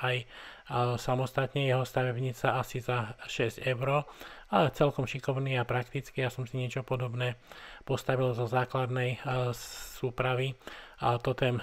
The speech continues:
Minilab Maker Kit. A tu vidíte pohľad na, e, kompletnú zostavu, e, súpravy Totem Minilab doplnenej o dva postranné panely.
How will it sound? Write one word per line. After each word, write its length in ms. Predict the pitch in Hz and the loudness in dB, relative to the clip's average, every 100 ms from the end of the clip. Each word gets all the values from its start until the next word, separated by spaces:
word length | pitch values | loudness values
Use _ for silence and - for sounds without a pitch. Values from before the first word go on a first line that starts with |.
| 127 | 0
Minilab 560 | 127 127 127 127 - | 0 2 4 4 4
Maker 400 | 123 120 120 127 | 2 2 2 -2
Kit. 320 | - 156 165 - - - - - - - | 0 0 0 -2 -14 -20 -20 -18 -20 -10
A 160 | 131 - | -10 0
tu 160 | 139 | 2
vidíte 480 | 135 135 - 135 113 - - | 4 2 2 2 2 -6 -2
pohľad 480 | 131 120 131 120 | 0 6 6 6
na, 320 | 123 127 123 120 | 2 0 0 -2
e, 20 | 127 120 123 123 120 110 - - | -6 -6 -4 -2 -2 -4 -8 -2
kompletnú 640 | 135 123 135 - 131 123 | 0 2 0 0 -2 0
zostavu, 560 | 120 - 135 127 135 - | -2 0 2 4 2 0
e, 0 | - - - - 127 123 120 120 113 - 120 120 - | -12 -14 -14 -4 0 2 2 0 -4 -10 -12 -12 -8
súpravy 640 | - 135 - 127 127 127 - - - - | -2 0 4 4 2 -2 -6 -18 -18 -8
Totem 420 | - 127 135 117 - 123 | -2 2 2 2 -2 -2
Minilab 500 | 131 135 131 127 117 | 0 2 2 2 0
doplnenej 880 | 127 131 127 127 127 123 127 - | -2 0 0 0 0 -2 -4 -4
o 160 | 123 110 | -2 -2
dva 480 | 117 123 127 127 - | -2 0 2 0 -2
postranné 640 | 120 - - 120 120 117 | -6 -6 -2 -2 -2 -4
panely. 560 | 120 117 117 110 104 | -2 0 -2 -2 -6